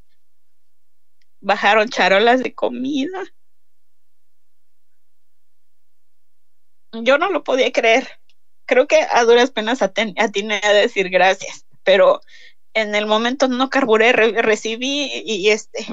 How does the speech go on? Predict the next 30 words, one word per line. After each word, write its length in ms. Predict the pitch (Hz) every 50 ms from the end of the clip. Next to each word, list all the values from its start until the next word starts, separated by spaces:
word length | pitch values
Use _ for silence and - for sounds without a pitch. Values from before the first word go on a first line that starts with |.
| - - - -
puse 240 | - 214 - 220 220
las 200 | 220 220 254 -
cosas 260 | - 254 - 254 247
sobre 240 | - 262 226 208 185
la 140 | 180 190 190
mesa 320 | 196 202 208 - - 226
y 40 | 208
dije, 240 | 180 - - - -
"Guau, 420 | - - - - - - 147 147 - - - - - - - - -
tenemos 400 | - 226 220 262 285 269 294 -
comida 440 | - - 226 233 233 247 269 277 277
para 280 | 277 220 202 202 202 208
hoy". 280 | 214 240 294 330 - - - - - - - - - - - - -
Este, 760 | 208 196 202 - - - - - - 214 - - - 254 247 - - - - - - 208 - - - - - - - - - - - - - - - - - - -
después 360 | - 262 269 - - 302 311
como 220 | - - 392 302 240
que 100 | - 254
me 120 | 247 254 262
puse 240 | - 311 330 - 330
a 60 | 330
pensar, 380 | - 208 202 240 - 254 285 302
dije, 360 | 311 294 285 - - - - -
"Pues, 180 | - 254 247
¿de 120 | 214 254 262
dónde 280 | 262 302 359 403 392
vienen? 380 | 320 254 247 277 311 311 269 254
¿Quiénes 340 | - 240 247 285 320 294 -
son?". 220 | 277 285 277 294 - - - - - - - - - -
Y 120 | - 233
salí 640 | - - 196 214 226 247 285 330 330 370 359 - -